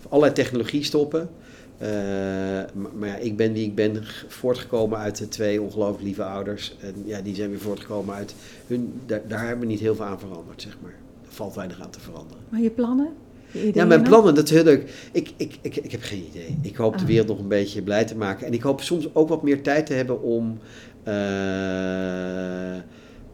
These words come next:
Speaker 1: ja, meer te kunnen contempleren en reflecteren. Want dat merk ik bij mezelf, daar is soms in mijn agenda geen tijd voor.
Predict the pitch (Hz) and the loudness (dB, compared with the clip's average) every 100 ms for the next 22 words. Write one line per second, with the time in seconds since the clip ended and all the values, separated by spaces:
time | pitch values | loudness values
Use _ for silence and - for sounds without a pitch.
0 | - 117 113 104 117 127 - 131 120 120 | -12 -10 -6 -2 -2 -2 -2 -2 -2 2
1 | 139 123 110 123 117 104 101 98 101 - | 0 0 -6 0 2 2 0 0 -2 -4
2 | - 90 85 87 90 90 104 - - - | -14 -10 -10 -10 -14 -12 -12 -12 -20 -20
3 | - 95 98 90 87 92 87 92 90 - | -12 -8 -8 -8 -10 -10 -8 -8 -8 -10
4 | 92 87 90 - - 95 101 92 87 - | -14 -12 -12 -12 -14 -14 -10 -10 -10 -12
5 | - 82 - - - - - | -14 -16 -18 -18 -18 -20 -20